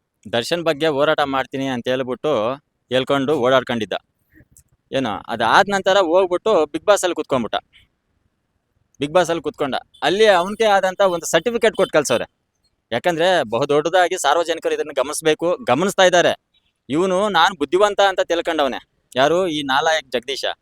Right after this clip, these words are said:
ಆದ್ರೆ ಸಾರ್ವಜನಿಕರು ಬಹುಜ-, ತುಂಬಾ ಮುಂದಸ್ತು ಇಂಪ್ರೂವ್ ಆಗಿದ್ದಾರೆ. ಅವನ್ಗೆ ಕೊಟ್ಟಿರೋಂಥ ಸರ್ಟಿಫಿಕೇಟ್ನ ಬಹು ದೊಡ್ಡದಾಗಿ ಟಿ ವಿಯಲ್ಲಿ ಕೂಡ ಶೋ ಮಾಡವ್ರೆ. ಎಲ್ಲ ಸಾರ್ವಜನಿಕರು ಕೂಡ ಗಮನಿಸ್ತಾ ಇದ್ದಾರೆ. ಇವನು ಎಂಥ ಒಳ್ಳೆ ಮನುಷ್ಯ ಅನ್ನೋದನ್ನ,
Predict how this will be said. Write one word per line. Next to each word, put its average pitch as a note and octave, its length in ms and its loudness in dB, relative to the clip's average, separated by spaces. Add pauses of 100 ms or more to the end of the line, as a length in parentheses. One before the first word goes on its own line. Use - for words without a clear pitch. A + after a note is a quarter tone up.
(260)
ಆದ್ರೆ C3 440 -4
ಸಾರ್ವಜನಿಕರು C#3 640 -4 (640)
ಬಹುಜ-, C#3 1160 0 (180)
ತುಂಬಾ A3+ 460 6
ಮುಂದಸ್ತು F#3+ 480 0 (360)
ಇಂಪ್ರೂವ್ F3+ 320 4
ಆಗಿದ್ದಾರೆ. D3 400 2 (1160)
ಅವನ್ಗೆ E3+ 280 2
ಕೊಟ್ಟಿರೋಂಥ G#3 420 2
ಸರ್ಟಿಫಿಕೇಟ್ನ E3 560 -4 (600)
ಬಹು B2 200 0
ದೊಡ್ಡದಾಗಿ F#3+ 600 4
ಟಿ E3+ 180 0
ವಿಯಲ್ಲಿ E3+ 260 2
ಕೂಡ D#3 180 0 (640)
ಶೋ D3+ 180 2
ಮಾಡವ್ರೆ. D3 420 0 (360)
ಎಲ್ಲ D3 280 2
ಸಾರ್ವಜನಿಕರು D#3+ 560 0
ಕೂಡ D3 140 -4
ಗಮನಿಸ್ತಾ E3 460 0
ಇದ್ದಾರೆ. C#3+ 260 2 (480)
ಇವನು D#3 260 -2 (480)
ಎಂಥ B2+ 240 -6
ಒಳ್ಳೆ E3 500 2
ಮನುಷ್ಯ D3 280 -6
ಅನ್ನೋದನ್ನ, B2+ 380 -6